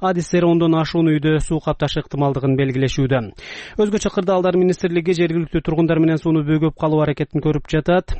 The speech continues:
Аталган министрлик Чүй каналында да суу көбөйүп, ташып кетүү коркунучунда экенин эскерткен.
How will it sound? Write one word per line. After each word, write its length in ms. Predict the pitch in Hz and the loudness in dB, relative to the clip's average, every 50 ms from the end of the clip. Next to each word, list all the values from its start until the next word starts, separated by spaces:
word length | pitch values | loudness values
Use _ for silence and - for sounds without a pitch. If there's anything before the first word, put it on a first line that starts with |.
| - | -2
Аталган 400 | 143 131 - 151 143 135 143 143 | -4 -2 0 0 0 2 2 2
министрлик 480 | 143 147 151 - - 180 170 180 175 - | 2 2 0 0 -2 -2 -2 -2 -2 -4
Чүй 220 | - - - 180 170 | -6 -4 -2 -2 0
каналында 460 | - 160 156 143 139 139 139 135 135 | 2 2 2 2 2 2 2 2 2
да 80 | 135 131 | 2 0
суу 220 | 127 - - 139 120 | 0 -2 -4 -2 0
көбөйүп, 400 | 151 143 143 151 165 170 - - | 0 2 2 4 2 0 0 -2
ташып 320 | 143 131 - 165 156 - | -4 -4 -4 -4 -6 -4
кетүү 240 | 151 - - 143 - | -4 -2 -2 -2 0
коркунучунда 640 | - 151 151 143 - 143 135 - - 131 120 120 123 | 0 0 0 0 0 -2 -2 0 -2 -2 -2 0 -2
экенин 400 | 123 - - 120 117 113 120 - - | -2 -2 -2 -2 -2 -2 -4 -6 -6
эскерткен. 760 | - - 139 120 - - - 135 120 - - - 127 117 85 76 | -4 -2 -2 -2 -2 -2 -2 -2 -2 -2 -2 -2 -2 -2 -4 -8